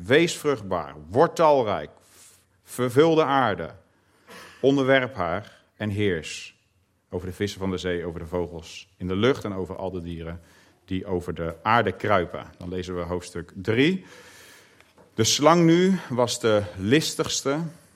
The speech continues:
of de schranderste, de meest slimme onder alle dieren van het veld,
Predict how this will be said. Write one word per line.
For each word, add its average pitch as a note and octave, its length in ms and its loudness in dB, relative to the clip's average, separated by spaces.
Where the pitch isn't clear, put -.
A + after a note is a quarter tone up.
of - 100 -20
de - 120 -14
schranderste, G#2+ 1080 -4
de F#2 100 -12
meest F2 280 -6
slimme A2 460 0
onder A2 260 0
alle A#2 200 2
dieren B2+ 280 2
van A#2 120 -2
het G#2 100 -4
veld, C#3+ 520 0